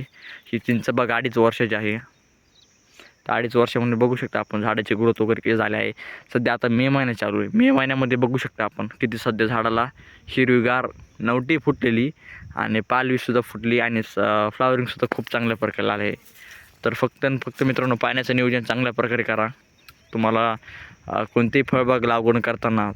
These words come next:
पाण्याचं नियोजन खूप चांगल्या पद्धतीने करा, काही अडचण येणार नाही.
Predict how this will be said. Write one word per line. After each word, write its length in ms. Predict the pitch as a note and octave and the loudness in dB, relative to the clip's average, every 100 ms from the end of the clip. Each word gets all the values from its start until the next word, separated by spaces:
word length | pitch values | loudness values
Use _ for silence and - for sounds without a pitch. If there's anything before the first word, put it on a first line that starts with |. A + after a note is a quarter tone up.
| - | -4
पाण्याचं 380 | A2+ A#2 A2+ A#2 | -2 -2 -2 0
नियोजन 220 | A#2 A2+ A2+ | 0 -2 -4
खूप 140 | A#2 - | -6 -4
चांगल्या 280 | A#2+ B2 A2 | -4 -4 -4
पद्धतीने 380 | A2+ G#2 A2+ | -6 -4 -4
करा, 220 | G#2 G#2+ G#2+ | -2 -2 -2
काही 240 | A#2 B2 | -2 -2
अडचण 320 | A2+ A2 A2 | -2 -2 -2
येणार 280 | A2 G#2+ G#2 | -2 -2 -2
नाही. 220 | G#2 G#2+ | -4 -6